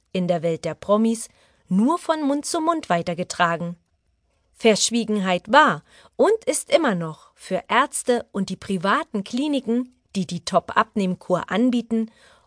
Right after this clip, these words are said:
oberstes Gebot. Dazu kommt, dass diese Diätkur teuer ist.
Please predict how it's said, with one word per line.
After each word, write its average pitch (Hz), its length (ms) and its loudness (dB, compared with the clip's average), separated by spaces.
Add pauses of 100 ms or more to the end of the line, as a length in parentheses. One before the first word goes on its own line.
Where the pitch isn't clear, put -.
(100)
oberstes 311 720 2
Gebot. 190 540 -2 (960)
Dazu 233 420 0
kommt, 214 460 0 (220)
dass 156 320 -8
diese 254 360 0
Diätkur 185 720 -4
teuer 226 380 4
ist. - 300 -10